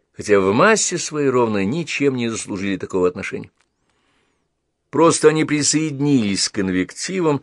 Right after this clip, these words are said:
а обвинять и разделять всегда соблазнительно. Не скажу легко, это ещё довольно опасно.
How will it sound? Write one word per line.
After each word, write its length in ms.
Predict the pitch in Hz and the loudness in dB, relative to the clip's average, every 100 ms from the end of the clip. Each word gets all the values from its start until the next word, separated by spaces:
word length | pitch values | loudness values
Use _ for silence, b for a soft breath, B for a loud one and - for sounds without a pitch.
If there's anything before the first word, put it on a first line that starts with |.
| B B B _ | B B B _
а 140 | 107 110 113 | 0 4 4
обвинять 640 | 95 98 107 113 113 - | 2 -2 0 2 0 0
и 80 | 101 | 0
разделять 500 | 95 85 92 104 101 | 0 0 4 4 4
всегда 400 | - - 87 95 | -4 -10 0 0
соблазнительно. 720 | - 90 87 90 92 113 101 _ _ _ _ _ _ _ _ - | 2 -4 -4 -4 -10 -12 -18 _ _ _ _ _ _ _ _ -12
Не 100 | 95 | -2
скажу 320 | 139 165 226 | 2 2 2
легко, 640 | 123 - - 98 90 78 _ _ _ _ | 0 -2 -4 0 0 -2 _ _ _ _
это 100 | - | -14
ещё 160 | - - | -10 0
довольно 300 | 98 95 92 | 2 4 2
опасно. 560 | 90 101 123 - 104 | 2 2 2 0 -6